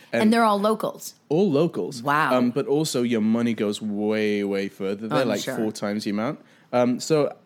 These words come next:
Speaker 1: I've been living in Serbia for five months, and not only for production, but living costs as well are so cheap. And so
Speaker 2: Really? Yeah.
Speaker 1: food
Speaker 2: I mean,
Speaker 1: was
Speaker 2: I don't know why
Speaker 1: so
Speaker 2: I'm saying
Speaker 1: cheap.
Speaker 2: really. I, I would believe that, <laughs> but yeah.
Speaker 1: Food was, we, there was, uh,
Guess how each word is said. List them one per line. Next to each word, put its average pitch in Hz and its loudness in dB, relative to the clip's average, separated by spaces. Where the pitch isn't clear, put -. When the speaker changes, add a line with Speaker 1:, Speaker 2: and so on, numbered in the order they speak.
Speaker 1:
I've 135 2
been 131 2
living 156 2
in 113 2
Serbia 165 0
for 104 -10
five 107 -4
months, 113 -8
and 120 -8
not 147 -4
only 147 0
for 117 -6
production, 117 -4
but 120 -4
living 160 0
costs - -8
as - -8
well 170 2
are 113 0
so - -8
cheap. - -10
And 123 2
so 190 2
Speaker 2:
Really? 170 4
Yeah. 170 2
Speaker 1:
food 196 4
Speaker 2:
I - 0
mean, 226 2
Speaker 1:
was 220 4
Speaker 2:
I 220 4
don't 226 4
know 220 6
why 202 4
Speaker 1:
so 190 4
Speaker 2:
I'm 185 2
saying 185 0
Speaker 1:
cheap. 165 2
Speaker 2:
really. 165 2
I, 160 6
I 156 2
would 160 2
believe 151 0
that, 139 -4
<laughs> - -
but 226 0
yeah. 170 -2
Speaker 1:
Food 202 2
was, 165 0
we, 190 2
there 160 2
was, 156 2
uh, 143 4